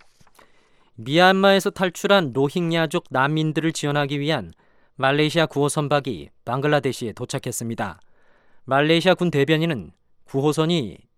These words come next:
해안지구 콕스바자르 인접 소나디아 섬에 정박했지만 이 섬에 하역시설이 없어 다시 치타공으로 이동 중이라고 밝혔습니다.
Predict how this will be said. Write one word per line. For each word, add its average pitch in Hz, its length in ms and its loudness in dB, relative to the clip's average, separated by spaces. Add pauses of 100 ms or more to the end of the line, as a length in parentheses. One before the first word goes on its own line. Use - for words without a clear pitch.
(100)
해안지구 147 720 0
콕스바자르 147 680 -4
인접 143 400 -4 (400)
소나디아 147 480 0
섬에 151 240 -2
정박했지만 135 800 -6 (560)
이 127 80 -6
섬에 156 480 -2
하역시설이 147 640 -2
없어 120 380 -2 (360)
다시 120 440 -6
치타공으로 147 640 -4
이동 139 300 -2
중이라고 123 420 -4
밝혔습니다. 110 720 -8